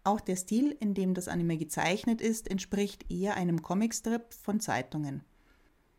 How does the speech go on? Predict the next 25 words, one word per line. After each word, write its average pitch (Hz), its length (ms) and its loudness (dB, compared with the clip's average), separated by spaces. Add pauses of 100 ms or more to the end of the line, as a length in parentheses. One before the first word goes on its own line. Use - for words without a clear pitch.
(240)
Die 208 60 -2
Farben 185 340 4
sind 160 240 0
zart 190 340 2
gehalten 214 460 0
und 202 160 -2
Aquarellen 180 540 0
nachempfunden. 165 840 -4 (1160)
Auf - 160 0
einen 170 240 2
allzu 180 280 0
detaillierten 214 640 -2
Hintergrund 226 680 4
wird 175 220 -4
verzichtet. - 580 -8 (2000)
Wer 196 120 2
sind 254 220 8
die 226 80 4
Yamadas? 160 580 0 (1120)
Die 277 80 6
Familie 240 340 8
besteht 214 380 0
aus - 100 -4
sechs 190 240 -4
Familienmitgliedern. 156 1040 0